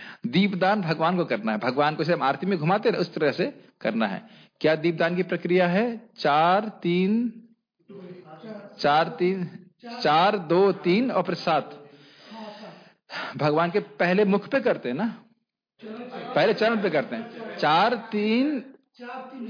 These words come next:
और तीन, हाँ। तो भगवान की नाभि पे, sorry, भगवान के चरणों में चार, उसके बाद नाभि में तीन और उसके बाद नाभि पे दो और उसके बाद मुख पे तीन।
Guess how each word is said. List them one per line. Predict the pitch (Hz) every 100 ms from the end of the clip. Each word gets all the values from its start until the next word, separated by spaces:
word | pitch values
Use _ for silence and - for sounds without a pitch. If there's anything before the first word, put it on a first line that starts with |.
| - 240
और | 233 -
तीन, | 127
हाँ। | 117 104 - - - - - -
तो | 165
भगवान | 143 160 170 190 190
की | 180
नाभि | 160 160 190
पे, | 208 190 - 147
sorry, | 143 160
भगवान | 139 143 160 175
के | 185
चरणों | 185 151 175
में | 175
चार, | 135 - 143 190 247 -
उसके | 147 -
बाद | 160 147
नाभि | 139 143 143
में | 170 147
तीन | - 175 240
और | - 156
उसके | - 151
बाद | 139 165 - - _ _ - 226 247 254 254 254 247 247 214 -
नाभि | 165 208
पे | 220
दो | 170 175 254
और | 202 185
उसके | 180 196
बाद | 175 170 170 - 269 - - - - 214 - -
मुख | 131 151 175 -
पे | 185
तीन। | 139 113